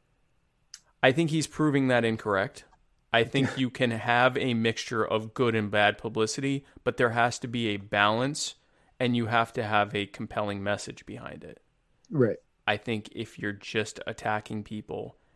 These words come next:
Speaker 1: and making a f-, repeated false declaration that your rights are being violated by, by the way, I'm being told that according to the Florida Convention Committee,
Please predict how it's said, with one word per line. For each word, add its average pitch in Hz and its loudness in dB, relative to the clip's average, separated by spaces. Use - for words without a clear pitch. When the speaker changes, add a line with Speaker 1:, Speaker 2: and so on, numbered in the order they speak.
Speaker 1:
and 104 0
making 107 -2
a 104 -4
f-, - -18
repeated 131 -2
false 117 0
declaration 107 -2
that 98 -4
your 101 -6
rights 107 -2
are 117 -6
being 98 -8
violated 98 -6
by, 104 6
by 143 8
the 143 8
way, 131 6
I'm 117 4
being 127 2
told 120 0
that 107 4
according 117 0
to 113 -6
the 104 -2
Florida 110 2
Convention 107 0
Committee, 107 2